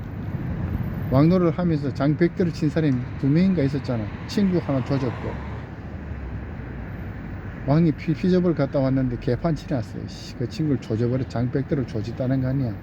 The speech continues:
또 한 사람 치는 것도 있는데, 딱 두 명을 장백대로 조진 일이 있는데, 왕이라 하는 그런 자리인데 대안이 없는 거 아니야.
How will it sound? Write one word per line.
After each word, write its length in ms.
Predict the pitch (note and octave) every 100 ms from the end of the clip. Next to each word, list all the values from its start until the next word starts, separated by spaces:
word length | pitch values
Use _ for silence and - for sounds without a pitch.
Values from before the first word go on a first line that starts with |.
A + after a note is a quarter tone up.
| - - -
또 100 | F3
한 100 | F#3
사람 200 | G#3 D#3+ - - - -
치는 280 | - D#3+ D#3+
것도 180 | D#3 A#2
있는데, 380 | A#2 C3 A#2+ C3 - - - - -
딱 140 | F#3+ -
두 100 | C3+
명을 340 | C#3+ G3 A#3 G3+ -
장백대로 540 | - C3 B2+ C3+ D#3+ C3
조진 280 | D3 D3 C3+
일이 100 | A2+
있는데, 420 | A2 B2 A#2+ G#2+ A#2+ - - - - - -
왕이라 320 | C3 F#3+ F3 C#3+
하는 220 | C#3 B2
그런 300 | D#3 F3 C#3+
자리인데 440 | C3 A#2 A2 A2+ - - - - - - - - - - - - - - - - - - - - - - - - - - - - - - - - - - - - - - - -
대안이 300 | C#3 D3+ F3
없는 280 | C#3 C3 C#3+
거 100 | D3+
아니야. 360 | G#2 A#2+ A2+